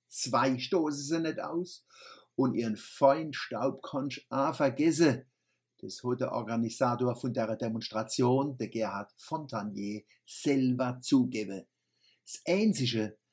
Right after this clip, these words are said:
was ein Radfahrer also mal von sich gebe, wär Methan, sagt er. Anders ausgedrückt,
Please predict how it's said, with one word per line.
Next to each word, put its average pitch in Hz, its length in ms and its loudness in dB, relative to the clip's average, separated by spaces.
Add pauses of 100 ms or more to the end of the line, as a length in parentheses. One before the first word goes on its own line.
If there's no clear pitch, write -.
(160)
was 127 260 -2
ein 113 160 -2
Radfahrer 120 680 2
also 120 200 -2
mal 117 160 0
von 160 240 2
sich 123 240 -4
gebe, 127 360 2 (180)
wär 110 320 -2
Methan, 113 720 -2
sagt - 400 -6
er. 85 180 -14 (420)
Anders 139 340 4
ausgedrückt, 123 720 0